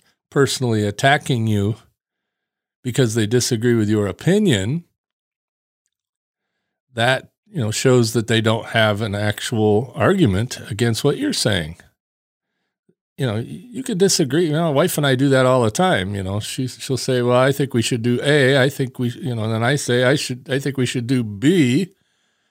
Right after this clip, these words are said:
You know, we still love each other. You know, we're still friendly with one another. We don't call each other names. We just agree that, uh, on that particular subject,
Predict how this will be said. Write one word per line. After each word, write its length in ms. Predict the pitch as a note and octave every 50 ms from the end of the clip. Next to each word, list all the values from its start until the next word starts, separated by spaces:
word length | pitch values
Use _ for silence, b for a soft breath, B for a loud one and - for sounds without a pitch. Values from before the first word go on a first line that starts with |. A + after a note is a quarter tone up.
| _ _ _ _ _ _ _ _ _ _ _
You 80 | - G2+
know, 100 | A2 C#3
we 140 | D#3+ D3 C3+
still 260 | - - E3 D#3 C#3
love 220 | A2 A2+ A#2+ B2+
each 220 | B2+ A#2 A2 - A#2
other. 260 | A2+ A#2 F3 G3+ G3+
You 720 | F3+ C3+ A#2 A2+ A2+ A2 A2 A#2 A#2+ A#2+ - C#3 C3 A2+
know, 80 | G#2 B2
we're 180 | D#3 D3+ B2
still 220 | A#2 - - C#3+ D3
friendly 400 | - - C3 C#3 E3+ E3 E3 D#3+
with 160 | D3+ C#3+ C#3+
one 200 | D3 D#3 C#3+ D3
another. 360 | C#3+ C3 C3 B2+ C#3 F3 G3
We 120 | G3 C#3+ B2
don't 200 | C3+ C#3+ D3 -
call 220 | - C#3+ D3 C#3+
each 180 | C#3+ C#3 - D#3+
other 240 | D3 D3+ D3+ C#3+
names. 500 | C3+ C#3 A#2+ A2 A2 C#3 F#3 G#3+ G3+ -
We 120 | - D3+ C#3
just 440 | C#3+ D3 C#3+ C3+ - - - _ -
agree 400 | - B2+ A#2 A#2 A2+ A2+ B2 C3
that, 440 | B2 A#2+ A#2 B2 B2 - - _ -
uh, 140 | C3+ C3 -
on 200 | - A#2+ A#2 A#2
that 200 | A#2 A#2 A#2 -
particular 560 | - G#2+ - B2 A#2+ - A#2+ A#2 A2+ A2+ A#2
subject, 580 | - - A2+ G#2 G#2 A2 B2 C#3 F3 F3 -